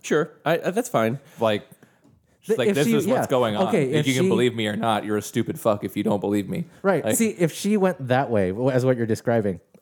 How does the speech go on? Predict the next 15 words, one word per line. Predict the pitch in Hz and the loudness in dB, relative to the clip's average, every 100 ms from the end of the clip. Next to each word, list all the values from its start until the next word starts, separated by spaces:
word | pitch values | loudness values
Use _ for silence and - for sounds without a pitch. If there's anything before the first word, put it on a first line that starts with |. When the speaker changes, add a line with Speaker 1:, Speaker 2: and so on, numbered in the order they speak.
| - | -2
Speaker 3:
I | 147 | 0
would | 156 143 | 2 0
find | 127 | 0
that | 113 | 0
more | 98 98 | -2 -2
believable. | 92 98 113 95 95 | 0 0 0 0 0
But | 120 | 0
she | - - 208 | -2 0 0
deliberately | 175 147 127 180 175 139 113 107 104 _ _ - | 2 0 2 2 2 0 -2 -4 -6 _ _ -4
just | 170 - - | -2 -2 -4
avoided | 117 104 135 151 120 | -4 0 0 2 0
the | |
question | 120 120 - 104 | 0 -2 -2 -6
completely, | 92 92 127 101 98 98 | -6 -4 -2 -2 -2 0
and | 131 131 | 2 0